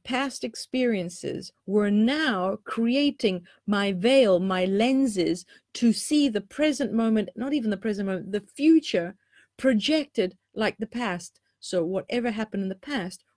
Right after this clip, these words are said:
was now continuing in my future. Nothing was ever gonna change. This twenty-one day is all about setting the stage for change.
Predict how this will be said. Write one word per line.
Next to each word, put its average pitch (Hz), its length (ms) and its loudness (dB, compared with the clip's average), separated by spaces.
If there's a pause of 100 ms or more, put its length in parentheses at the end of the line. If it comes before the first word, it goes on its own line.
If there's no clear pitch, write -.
was 180 240 -2
now 196 380 -2 (140)
continuing 190 840 -2 (180)
in 185 160 -4
my 170 160 -6
future. - 580 -6 (560)
Nothing 220 380 -2
was 254 120 0
ever 190 220 0
gonna 180 220 -6
change. 220 580 -6 (320)
This 180 420 2
twenty-one 262 460 0
day 190 180 0
is 180 120 -2
all 208 180 -2
about 202 220 -4
setting 330 420 -2
the 226 80 2
stage 180 380 -8
for 165 100 -10
change. 143 500 -8